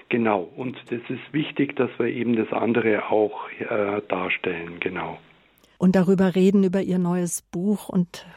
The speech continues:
Speaker 2: Gedanken, die Sie uns daraus vorstellen, werden Sie mit Sicherheit wieder dann in der Lebenshilfe, vielleicht dann schon in diesem Winter, im
Speaker 1: Ja,
Speaker 2: Sterbemonat.
Speaker 1: genau.
Speaker 2: Seit zwanzig Jahren sind Sie regelmäßig bei Radio Horeb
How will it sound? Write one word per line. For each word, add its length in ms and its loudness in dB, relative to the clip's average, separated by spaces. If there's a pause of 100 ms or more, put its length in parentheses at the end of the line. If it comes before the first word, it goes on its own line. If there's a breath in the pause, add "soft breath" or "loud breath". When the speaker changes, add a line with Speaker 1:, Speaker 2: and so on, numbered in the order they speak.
Speaker 2:
Gedanken, 460 2
die 100 2
Sie 140 2
uns 160 2
daraus 340 2
vorstellen, 560 2
werden 200 6
Sie 120 2
mit 180 2
Sicherheit 520 2
wieder 240 4
dann 220 2
in 160 2
der 100 4
Lebenshilfe, 680 2
vielleicht 500 -4
dann 160 0
schon 320 2
in 180 4
diesem 460 4 (460 loud breath)
Winter, 760 2 (260 loud breath)
im 260 -4
Speaker 1:
Ja, 360 -2
Speaker 2:
Sterbemonat. 1120 2
Speaker 1:
genau. 40 -8
Speaker 2:
Seit 220 -2
zwanzig 440 0
Jahren 360 4 (400 loud breath)
sind 280 2
Sie 380 2
regelmäßig 800 4
bei 160 0
Radio 340 0
Horeb 280 -2